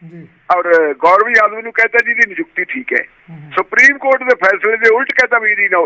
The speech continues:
Speaker 2: ਇਹਦੀ ਜਿਹੜੀ ਹੈਗੀ ਹੈ, ਅਹ, ਨਿਯੁਕਤੀ ਉਹ ਠੀਕ ਹੈ।
Speaker 1: ਜੀ।
Speaker 2: ਤਾਂ ਫਿਰ ਇੱਥੋਂ ਅੰਦਾਜ਼ਾ ਲਾਓ ਕਿ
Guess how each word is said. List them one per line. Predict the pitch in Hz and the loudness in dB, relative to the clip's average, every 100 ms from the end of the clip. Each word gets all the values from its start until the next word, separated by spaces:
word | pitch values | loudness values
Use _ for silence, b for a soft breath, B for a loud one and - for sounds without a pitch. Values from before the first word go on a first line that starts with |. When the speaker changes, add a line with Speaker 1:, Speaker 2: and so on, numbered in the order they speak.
| 165 | 2
Speaker 2:
ਇਹਦੀ | 190 | 0
ਜਿਹੜੀ | 180 185 180 | 0 0 2
ਹੈਗੀ | 170 175 170 | 2 2 2
ਹੈ, | 156 147 | 2 0
ਅਹ, | 143 143 143 | -4 -8 -8
ਨਿਯੁਕਤੀ | 147 165 - 202 | -6 -8 -6 0
ਉਹ | 202 | 0
ਠੀਕ | - 180 185 - | 0 -4 -2 -2
ਹੈ। | - _ 160 | -2 _ -20
Speaker 1:
ਜੀ। | 151 139 _ | -20 -20 _
Speaker 2:
ਤਾਂ | 185 | -2
ਫਿਰ | 202 - | -2 -2
ਇੱਥੋਂ | - - 247 240 | -2 2 2 2
ਅੰਦਾਜ਼ਾ | 196 170 208 | 2 2 2
ਲਾਓ | 208 185 208 | 2 0 0
ਕਿ | 202 208 | -2 -2